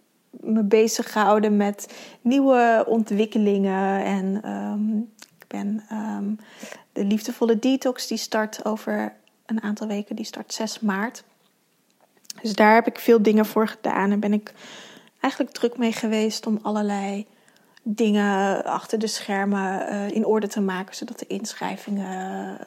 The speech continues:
open konden. En, en allemaal, nou ja, toen dat stond, ehm, ook alle werkboeken gaan schrijven. Of tenminste een start gemaakt met de werkboeken ook.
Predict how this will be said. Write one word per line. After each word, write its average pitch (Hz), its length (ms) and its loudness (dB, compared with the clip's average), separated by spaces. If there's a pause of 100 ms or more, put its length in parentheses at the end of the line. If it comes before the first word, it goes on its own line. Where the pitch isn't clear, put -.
open 233 340 2
konden. 208 640 0
En, 208 240 -6
en 202 220 -4 (540)
allemaal, 214 580 0
nou 214 220 0
ja, 170 180 -6 (720)
toen 220 180 4
dat 214 200 4
stond, 220 520 2
ehm, 208 580 4 (640)
ook 226 160 -2
alle 254 220 4
werkboeken 240 540 4
gaan 233 180 0
schrijven. 226 540 2
Of - 80 -2
tenminste 214 400 4
een 208 220 4
start 196 320 2
gemaakt - 480 -4
met 180 140 -2
de 196 80 -10
werkboeken 202 460 -8
ook. - 180 -8